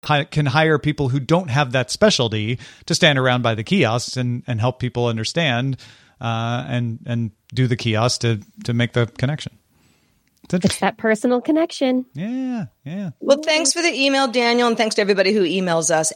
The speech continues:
Speaker 3: every single day. And also, thanks to Doctor Kiki Sanford for being with us on the show. So good to have you. Let folks know where they can keep up with your fabulous work.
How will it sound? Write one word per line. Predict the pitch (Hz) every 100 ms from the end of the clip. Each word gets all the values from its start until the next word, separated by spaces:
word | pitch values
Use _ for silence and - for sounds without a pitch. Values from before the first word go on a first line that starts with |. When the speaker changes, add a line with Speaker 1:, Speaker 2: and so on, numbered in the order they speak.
| -
Speaker 3:
every | 247 262 185 170
single | - 214 220 180
day. | 196 220
And | 220
also, | 339 427 - 233 220
thanks | - 381 339
to | - 226
Doctor | 240 - 320 247
Kiki | 226 - 330 240
Sanford | - 320 320 311 226 196
for | 208
being | 208 381 349
with | 233
us | 180 180
on | 170
the | 156
show. | - 240 254 277
So | - 392
good | 220
to | 175
have | 165 165 202
you. | 240
Let | 220 -
folks | 330 -
know | 226
where | 220
they | 196
can | 190
keep | 156 214
up | 208 -
with | 175
your | 151
fabulous | - - 160 160 143 139 123
work. | - -